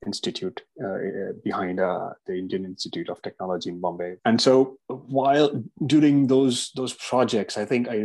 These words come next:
really connected the, the solid state physics sort of concepts to, to, to, to reality, because, uh,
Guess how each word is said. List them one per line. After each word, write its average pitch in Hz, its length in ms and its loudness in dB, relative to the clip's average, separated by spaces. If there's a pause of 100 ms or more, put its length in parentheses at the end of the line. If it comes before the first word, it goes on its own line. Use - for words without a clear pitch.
really 117 160 2
connected 104 640 -6 (560)
the, 104 140 -6
the 104 140 -8
solid 117 340 0
state - 240 -4
physics 95 420 -6
sort 90 140 -4
of - 100 -14
concepts - 760 -4 (580)
to, 101 440 0
to, - 120 -8 (160)
to, - 120 -12
to 101 100 -4
reality, 95 540 0 (200)
because, 98 720 -6
uh, 110 220 0